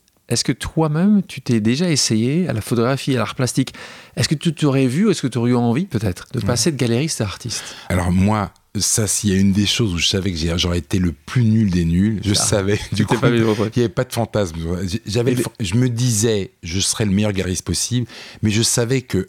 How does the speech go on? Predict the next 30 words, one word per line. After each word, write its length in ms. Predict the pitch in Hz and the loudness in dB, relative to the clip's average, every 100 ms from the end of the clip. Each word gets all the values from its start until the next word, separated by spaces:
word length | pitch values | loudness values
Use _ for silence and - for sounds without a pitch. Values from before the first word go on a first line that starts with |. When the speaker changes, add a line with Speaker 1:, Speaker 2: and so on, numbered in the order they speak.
| - | -2
Speaker 2:
un, 180 | 120 110 | -4 -4
je 100 | 95 | -4
sais 180 | - 107 | 0 0
même 180 | 123 120 | 0 -2
pas, 160 | 123 | -6
tu 120 | - | -2
sais, 140 | - - | -2 0
au 60 | 117 | 0
début, 220 | 117 139 | 0 0
on 60 | 104 | 0
faisait 100 | 98 | -2
de 40 | |
la 60 | 95 | -2
photo, 380 | 92 - 123 - - | -2 -2 -4 -4 -12
je... 120 | - 107 - - | -4 -4 -4 -2
les 160 | 120 117 | 0 2
gens, 140 | - | 2
ils 160 | 139 95 | 0 0
venaient 180 | 110 117 | 0 0
me 100 | 101 | 0
raconter 380 | 101 107 101 | -2 -2 0
des 80 | 104 | 0
histoires 260 | 95 - 98 | 0 0 0
de 80 | 85 | 2
Leica 420 | 95 98 90 101 | 4 2 0 -2
deux 120 | 92 | 0
cent 140 | 90 95 | -2 -2
soixante 540 | - 92 - 98 95 | -2 -2 -2 -2 0
avec 180 | 95 92 | 0 2
des, 200 | 92 | 0